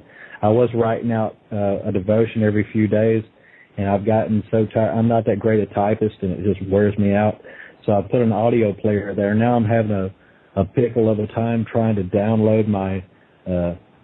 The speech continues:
audio that I'm doing through Audacity program over onto that player. I may have to put another player. So if you go to my, uh, devotion page and there's just a player there, you can click it. It's not gonna play anything, but you can look at it <laughs> if you want to.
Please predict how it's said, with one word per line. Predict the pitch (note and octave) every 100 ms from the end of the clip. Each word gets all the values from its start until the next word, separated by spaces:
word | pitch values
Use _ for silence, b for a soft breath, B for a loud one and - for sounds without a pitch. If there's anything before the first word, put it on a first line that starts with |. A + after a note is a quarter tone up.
| -
audio | A2+ A#2+ A2 G2+ G2+
that | G2+
I'm | G2
doing | G#2+ A#2+ A2+
through | G#2+
Audacity | G2 F#2+ G#2+ A2+ A#2 G2+
program | - G#2+ G2+ G2+ G2+ G2
over | G#2+ G#2 G2+
onto | G2 G2
that | G2 G2 -
player. | G#2 G2+ F#2+
I |
may | G2+ G2+
have | G2
to |
put | G2+
another | G2+ G2 F#2+
player. | G#2 G2 F#2+
So | B2
if | A2+
you |
go | B2+ D3
to |
my, | C#3 A#2+ G#2+ G#2+ b b -
uh, | F#2+ F#2
devotion | F#2 G#2 A#2+ A#2+ A2+
page | G#2 A2+ A2+
and | G#2+
there's | A2 G#2
just | A2+ A2
a | G2
player | A2+ A2+ A#2
there, | A2+ A2+ A2+ b b b
you | - B2+
can | -
click | A#2+ B2 -
it. | A2
It's | A2 -
not | A2+ A2
gonna | G#2+
play | - A#2
anything, | A2+ G#2 A2 G#2+
but | G#2+ -
you | A#2
can | G#2+
look | G#2 G#2
at | G#2 G2
it | G#2+ - -
<laughs> | -
if | G#2 B2+ -
you | B2+
want | A2+ A#2 A2
to. | B2